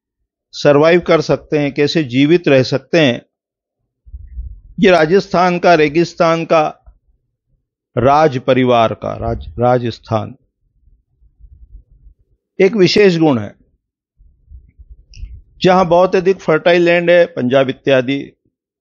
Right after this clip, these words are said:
वहाँ बहुत जिंदा दिली देखने को मिलेगी। फिर उधर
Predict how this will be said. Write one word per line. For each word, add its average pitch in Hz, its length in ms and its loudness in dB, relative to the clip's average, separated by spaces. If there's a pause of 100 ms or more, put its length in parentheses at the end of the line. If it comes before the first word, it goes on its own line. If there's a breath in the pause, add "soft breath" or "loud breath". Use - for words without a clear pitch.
(920)
वहाँ 135 140 2
बहुत 135 200 2
जिंदा 131 260 2
दिली 151 260 0
देखने 143 340 -2
को 160 100 -6
मिलेगी। 151 400 -6 (1800)
फिर 185 140 4
उधर 180 520 2